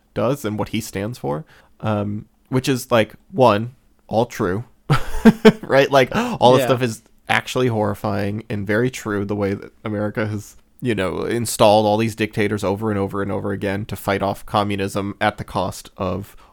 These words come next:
Speaker 1: all these, these, uh, civilian lives, like, really horrifying stuff. But specifically, it, it works on that level, just kind of as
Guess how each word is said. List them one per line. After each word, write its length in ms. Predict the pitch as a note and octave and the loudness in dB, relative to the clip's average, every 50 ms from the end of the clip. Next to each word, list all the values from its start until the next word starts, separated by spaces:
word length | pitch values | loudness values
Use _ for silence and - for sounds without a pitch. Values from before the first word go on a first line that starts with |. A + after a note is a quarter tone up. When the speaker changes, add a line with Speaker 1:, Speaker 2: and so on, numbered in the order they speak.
| _ | _
Speaker 1:
all 280 | - - A2+ A2+ A#2+ A#2+ | -2 0 2 4 4 4
these, 380 | G#2+ A2+ G#2 G2+ F#2 - - - _ - | 4 2 0 0 -2 -6 -12 -18 _ -8
these, 300 | G2 F2+ F2+ F#2+ G2 F#2+ | -6 -6 -6 -6 -6 -4
uh, 260 | F#2 F#2 F#2 F#2+ G2 - | -4 -4 -2 -4 -6 -8
civilian 440 | - - - G2 G2+ G2 G2 G2 G2+ | -8 -10 -6 -4 -2 -2 -2 -2 -4
lives, 520 | G2 F#2+ F2+ F2+ E2 F2+ G#2+ - - - _ _ _ | -6 -6 -6 -6 -6 -8 -8 -10 -16 -20 _ _ _
like, 140 | - F2 F#2+ - | -10 -10 -10 -6
really 240 | - B2 B2 B2 G#2+ | -4 -2 -2 -2 -2
horrifying 460 | A2 G#2+ - G2 - - F#2+ F#2 A2 | -2 -4 -6 -8 -6 -8 -10 -10 -10
stuff. 200 | - - - - - - _ | -12 -14 -16 -16 -16 -20 _
But 200 | - C#3+ C#3+ - | 0 0 0 0
specifically, 720 | - - - C#3+ - - A3 G#3 G3 - C3+ A#2+ A#2 B2+ | -6 -6 -6 -2 2 2 2 2 2 2 2 4 4 4
it, 120 | D3 - D#3 | 4 4 2
it 40 | C#3+ | 4
works 260 | C3+ D#3+ F#3 - - | 4 4 4 4 2
on 100 | B2+ A2+ | 0 2
that 160 | A#2+ B2+ - G2 | 2 2 0 0
level, 280 | G#2 G2 G2 G2+ A2 | -2 -4 -4 -4 -6
just 220 | G#2+ - - - - | -6 -8 -12 -10 -8
kind 160 | - G2+ G#2 | -8 -8 -6
of 80 | G2+ | -8
as 180 | G#2+ - - - | -8 -10 -12 -16